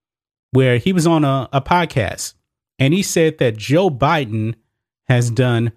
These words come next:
way more damage to the black community than Donald Trump. Yes, he has said that. He has said that before, guys. Check this out.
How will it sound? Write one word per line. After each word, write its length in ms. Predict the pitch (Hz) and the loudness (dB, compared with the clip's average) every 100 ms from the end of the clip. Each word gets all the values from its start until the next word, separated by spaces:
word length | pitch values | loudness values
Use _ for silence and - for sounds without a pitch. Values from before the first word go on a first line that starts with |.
| _ - | _ -8
way 500 | 107 127 175 196 190 | -2 2 2 2 2
more 300 | 175 180 165 | 0 0 -2
damage 760 | 113 147 170 131 101 - - | 0 0 0 -2 -4 -8 -8
to 100 | - | -4
the 80 | 117 | -4
black 360 | 101 127 185 - | -2 0 -2 -2
community 680 | 160 143 196 135 127 151 _ _ _ _ _ _ | 0 2 2 0 -2 -4 _ _ _ _ _ _
than 160 | 170 185 | 0 2
Donald 320 | 185 196 190 | 2 0 0
Trump. 400 | - 226 143 - _ _ _ _ _ _ _ _ | 0 0 -2 -8 _ _ _ _ _ _ _ _
Yes, 300 | - 214 170 | 0 0 2
he 100 | 214 202 | 0 0
has 240 | 185 175 | 0 -2
said 460 | - - 220 240 - | -4 -2 -2 -2 -4
that. 300 | 110 85 _ _ _ _ _ _ _ _ _ | -4 -6 _ _ _ _ _ _ _ _ _
He 140 | 214 | 0
has 120 | 196 | 0
said 360 | - - 214 208 | -2 -2 -2 -2
that 280 | 117 87 - _ _ _ _ _ _ | -2 -4 -8 _ _ _ _ _ _
before, 300 | 120 139 113 | -2 0 0
guys. 440 | 104 127 175 - - _ _ _ _ _ _ _ _ _ _ _ _ _ _ _ _ _ _ _ _ | 0 0 -2 -8 -16 _ _ _ _ _ _ _ _ _ _ _ _ _ _ _ _ _ _ _ _
Check 200 | - 196 | -2 0
this 180 | 185 147 | 0 0
out. 260 | 107 - | -2 -4